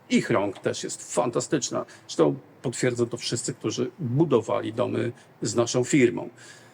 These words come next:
I to dotyczy również pozostałych etapów budowy takiego domu. I tutaj znaczenie tego, czy ten dom powstaje w takiej hali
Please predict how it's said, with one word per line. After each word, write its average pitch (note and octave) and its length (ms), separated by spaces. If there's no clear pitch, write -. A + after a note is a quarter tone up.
I D#3+ 200
to D3+ 200
dotyczy B2+ 400
również A#2 300
pozostałych A#2 600
etapów A#2 380
budowy A2+ 300
takiego A#2+ 320
domu. A#2 340
I B2+ 60
tutaj B2 460
znaczenie A#2+ 680
tego, G#2+ 240
czy G#2+ 400
ten G#2+ 160
dom G#2+ 180
powstaje G#2 600
w - 100
takiej B2 260
hali A#2 400